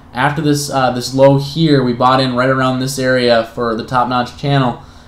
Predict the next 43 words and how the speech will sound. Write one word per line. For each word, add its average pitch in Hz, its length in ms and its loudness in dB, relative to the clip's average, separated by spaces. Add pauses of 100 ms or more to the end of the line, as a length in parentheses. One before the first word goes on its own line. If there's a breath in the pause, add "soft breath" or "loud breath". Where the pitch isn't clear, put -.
So 123 260 0
we 131 80 0
took 196 140 -8
a, 185 220 -2
a 123 40 -8
quite 170 240 -2
additional 147 380 0
loss 127 340 0
off 120 140 0
of - 60 -16
that. 113 180 0
We 123 60 -2
did 127 160 -2
not 131 380 0
expect 139 580 -4 (460 loud breath)
that 123 320 0
to - 80 -8
come. 147 560 2
Um, 117 340 0
we 113 100 -4
just 123 180 -8
thought 123 200 0
it 117 60 -4
might 117 180 -2
have 110 100 -6
been 120 100 -8
a 107 120 -4
ten 117 240 -8
percent 113 260 -8
cor-, 117 260 -10 (240)
ten 139 180 -2
percent 139 280 -6
correction. 135 500 -4 (260 loud breath)
But 110 120 2
as 139 200 6
always, 147 280 4
markets 135 320 -4
do 139 160 -2
a - 20 -2
lot 123 180 2
of 123 60 -4
different 123 300 -8
things. 143 420 0